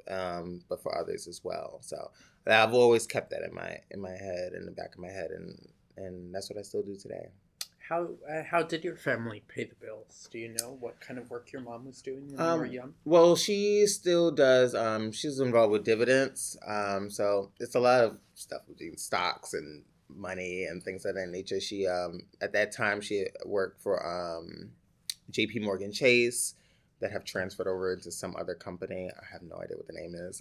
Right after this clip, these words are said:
Speaker 1: <laughs> Um, but she was working for them at the time, and, um, that was the only job she had. It was a very, you know, it was still a very great paying job. Um, my dad is now a retired police officer, so he was working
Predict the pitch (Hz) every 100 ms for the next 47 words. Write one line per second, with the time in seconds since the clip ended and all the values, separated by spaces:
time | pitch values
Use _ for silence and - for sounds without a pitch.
0 | - 131 - - - 143 - - - -
1 | 127 123 139 117 123 127 135 139 113 117
2 | 113 113 113 107 117 107 104 104 104 101
3 | 101 _ _ - 107 104 104 101 101 98
4 | 98 104 104 107 107 107 98 98 95 -
5 | 101 98 95 101 98 - _ _ 90 95
6 | 95 - 104 85 87 - 98 90 82 78
7 | 80 80 - 85 82 90 82 85 - _
8 | _ _ - 85 87 85 85 104 110 110
9 | 110 107 104 104 101 101 98 95 - 98
10 | 101 98 98 92 107 107 104 92 92 -
11 | 87 85 - 95 92 87 - 95 98 101
12 | 95 95 90 87 87 87 87 85 85 90
13 | 87